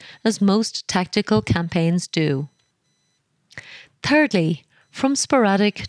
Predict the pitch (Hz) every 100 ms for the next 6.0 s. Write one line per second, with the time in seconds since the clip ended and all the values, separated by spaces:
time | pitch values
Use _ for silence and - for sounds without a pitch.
0 | - - 190 185 - - 185 - - 185
1 | - 160 151 147 _ _ _ _ _ _
2 | _ _ - - - - 277 330 - 269
3 | 247 233 - 247 240 - 175 170 - -
4 | 180 170 - 214 233 247 262 247 240 185
5 | 180 185 - 175 165 165 208 - 180